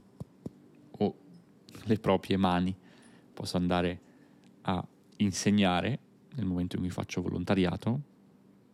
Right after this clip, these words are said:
come ho fatto in Cambogia, come ho fatto in Nepal, o posso usare le mani,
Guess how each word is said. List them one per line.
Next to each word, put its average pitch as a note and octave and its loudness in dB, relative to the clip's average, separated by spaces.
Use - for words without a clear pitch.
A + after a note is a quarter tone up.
come F#2+ -2
ho F2+ 0
fatto F#2 -4
in F2+ 0
Cambogia, F2+ 0
come F#2+ -4
ho F#2 -4
fatto - -2
in G#2+ 2
Nepal, F#2+ -2
o A#2 6
posso - -2
usare F#2 4
le F#2+ 6
mani, F2 2